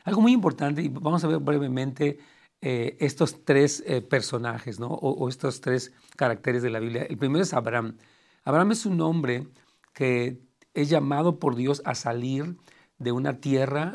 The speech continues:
de, de, donde había idolatría, Ur de los Caldeos, y él, ah, dice, dice la palabra en Hebreos que salió sin saber a dónde iba.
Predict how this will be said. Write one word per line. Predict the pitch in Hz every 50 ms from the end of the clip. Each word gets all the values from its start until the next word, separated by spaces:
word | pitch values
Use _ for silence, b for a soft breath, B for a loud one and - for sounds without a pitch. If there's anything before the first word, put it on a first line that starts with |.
| 269
de, | 160 120 120 120 117 110
de, | 110 110 113 123 131 -
donde | - 123 120 110 113
había | 120 117 131 -
idolatría, | - 131 123 120 117 110 92 - 135 135 -
Ur | 165 139 147 131
de | 143 127
los | 120 117
Caldeos, | - - 123 110 110 107 113 113 123 156 175 - b b b b b b b b b -
y | 165 131 131 127
él, | 131 139 151 165 180 - - -
ah, | 135 127 123 117
dice, | 120 143 127 - 156 156 175 -
dice | 165 135 131 - 175
la | 156 135
palabra | 120 131 131 131 123 -
en | - 131 123
Hebreos | 120 113 123 135 127 -
que | - 117
salió | 127 127 120 135
sin | 127 147 127
saber | 127 131 120 127 131
a |
dónde | 123 117 127 127 117 113
iba. | 117 131 117 113 95